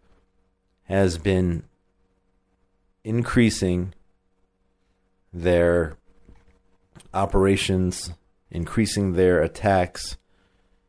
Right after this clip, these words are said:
They're the same organization. We have to stop differenti-, differentiating between Hamas in Gaza and in Judea and Samaria. They're the same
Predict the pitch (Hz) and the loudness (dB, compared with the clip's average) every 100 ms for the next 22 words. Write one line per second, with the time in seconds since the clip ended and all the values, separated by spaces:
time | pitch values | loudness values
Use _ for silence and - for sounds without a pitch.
0 | _ _ _ _ _ _ _ - 101 104 | _ _ _ _ _ _ _ 0 2 4
1 | 104 - 120 123 82 107 104 104 98 107 | 2 4 4 4 4 2 2 2 4 2
2 | 95 80 78 85 87 82 - 117 110 110 | 0 -4 -4 -4 -6 -8 -2 -2 -2 -8
3 | - 107 101 - 90 - 113 - 107 139 | -6 -4 -4 -6 -6 -4 -2 2 2 2
4 | - 87 82 80 82 - 95 85 - 87 | 0 0 0 -2 -4 -4 -2 -4 -4 -2
5 | 95 95 - - - - 95 92 95 87 | 0 -2 -6 -12 -18 -12 -6 -4 0 2
6 | 90 90 95 - 92 90 87 90 92 87 | 2 0 -2 -4 -4 -2 -2 0 0 -2
7 | 98 107 120 90 82 87 85 82 - 104 | -2 0 2 0 -2 -4 -4 -6 -6 -2
8 | 104 110 104 | 0 -2 -4